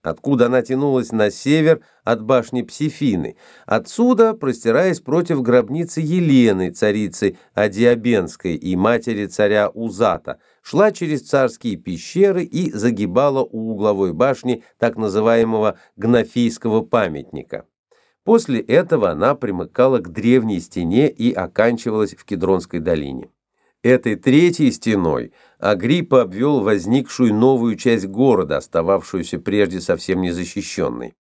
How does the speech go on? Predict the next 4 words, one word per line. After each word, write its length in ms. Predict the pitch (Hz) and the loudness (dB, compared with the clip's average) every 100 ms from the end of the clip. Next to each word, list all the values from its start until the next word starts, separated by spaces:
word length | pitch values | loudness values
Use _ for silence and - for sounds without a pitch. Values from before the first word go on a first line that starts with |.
| _ _ _ _ | _ _ _ _
Ибо 200 | 131 131 | 2 4
вследствие 640 | 123 - 123 117 - 110 101 | 2 2 2 2 -2 -4 -2
прироста 540 | 113 113 104 92 90 | 0 2 2 0 -4
населения 760 | 78 71 92 120 175 170 156 | -6 -4 -2 0 2 2 2